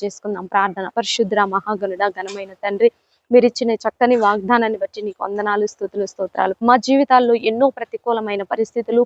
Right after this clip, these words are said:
పోరాటాలు, అపవాది ఆయా రకాలుగా పొంచి తిరుగుతూ ఉంటాడు ప్రభా. అయినను కేవలం నీ ఉచితమైన కృపను బట్టి,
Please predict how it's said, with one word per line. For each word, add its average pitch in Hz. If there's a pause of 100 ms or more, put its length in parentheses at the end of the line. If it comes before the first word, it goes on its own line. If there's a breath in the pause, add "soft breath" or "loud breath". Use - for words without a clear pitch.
పోరాటాలు, 214 (300 loud breath)
అపవాది 285
ఆయా 269
రకాలుగా 262
పొంచి 370
తిరుగుతూ 240
ఉంటాడు 202
ప్రభా. 214 (100)
అయినను 320 (800)
కేవలం 285
నీ 240
ఉచితమైన 226
కృపను 240
బట్టి, 247